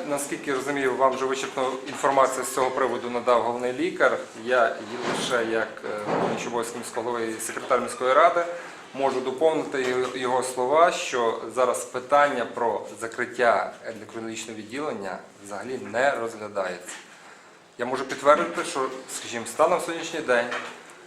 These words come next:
в Бориславській міській раді немає жодного документу, якогось, який би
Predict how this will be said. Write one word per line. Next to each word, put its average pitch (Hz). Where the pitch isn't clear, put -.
в 120
Бориславській 151
міській 143
раді 131
немає 131
жодного 123
документу, 113
якогось, 123
який 135
би 120